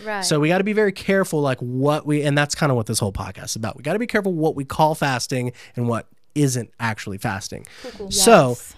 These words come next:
Speaker 2: yes, a married couple could not have sex for a period of time to devote themselves to prayer and then come back together so that they're not tempted. That is true. That is biblical. However, that is not a framework for fasting, at least not in this context.
Speaker 1: Cool.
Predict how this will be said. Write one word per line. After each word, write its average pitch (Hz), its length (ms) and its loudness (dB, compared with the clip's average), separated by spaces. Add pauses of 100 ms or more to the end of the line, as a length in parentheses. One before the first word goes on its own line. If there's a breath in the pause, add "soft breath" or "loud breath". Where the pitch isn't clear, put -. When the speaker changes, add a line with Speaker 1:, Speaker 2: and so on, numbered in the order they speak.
(140)
Speaker 2:
yes, 180 640 4
a 156 140 4
married 151 340 2
couple 143 480 -2 (200)
could 131 420 2 (220)
not 120 280 2
have 165 160 2
sex 139 280 0
for 127 120 -2
a 120 60 0
period 113 240 -2
of 139 80 -4
time 113 380 -2 (420 soft breath)
to - 80 -2
devote 120 280 0
themselves 123 360 0
to - 80 -4
prayer 104 340 -4
and 117 120 -6
then 113 100 -4
come 127 160 -2
back 117 180 0
together 107 320 -2
so 107 160 -4
that 104 120 -4
they're 107 100 -6
not 101 220 -6
tempted. - 400 -6 (180)
That 127 180 2
is 175 200 4
true. 135 400 -2
That 123 200 0
is 131 140 0
biblical. 185 600 0 (100)
However, 131 600 2 (120)
that 135 160 0
is 127 140 -2
not 147 320 2 (160)
a 151 80 0
framework 170 520 2
for 113 160 -6
fasting, - 540 -4 (280 loud breath)
at 104 60 -4
least 196 220 0
not 208 180 2
in 202 100 2
this 190 160 2
context. - 680 -10
Speaker 1:
Cool. 269 200 -14